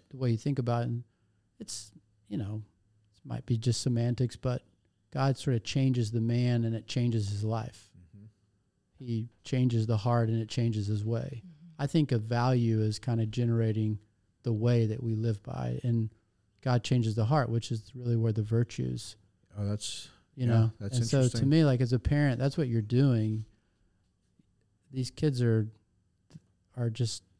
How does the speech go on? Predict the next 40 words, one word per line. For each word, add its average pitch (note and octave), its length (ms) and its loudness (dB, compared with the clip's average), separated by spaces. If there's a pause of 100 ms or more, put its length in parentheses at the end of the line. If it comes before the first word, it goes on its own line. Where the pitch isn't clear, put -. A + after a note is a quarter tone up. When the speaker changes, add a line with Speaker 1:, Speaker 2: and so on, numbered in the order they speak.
(340)
Speaker 1:
so C3+ 260 0
moldable B2 760 0 (600)
at C3 180 -6
such - 220 -4
a A#2+ 60 0
foundational A#2 680 -2
level, A#2 360 0
and A2 80 -2
that's C3 200 -4
what - 100 -6
you're A#2 140 0
really A2+ 220 2
shaping B2 600 -2
in A2+ 140 -4
them A2+ 300 -10
is A2 160 -18
this, - 300 -6 (960)
again, A#2 180 0
these A2+ 180 -2
char-, B2+ 360 -2
these, A2+ 340 -4
these B2+ 160 -12
virtues, - 600 -2
you C3 80 -20
know? B2 160 -18
Speaker 2:
So, C3+ 160 0
like, A2+ 240 2
candor B2 580 0 (460)
would A#2 140 -4
be A2 120 4
probably G#2 320 2
a G2 60 0
value, F#2+ 540 0 (360)
and A2 120 -2
then F#2 420 -2 (360)
love F#2+ 480 -2 (320)
would G2+ 120 -10
be G#2 100 0
a F#2 40 0
virtue. F2+ 400 -6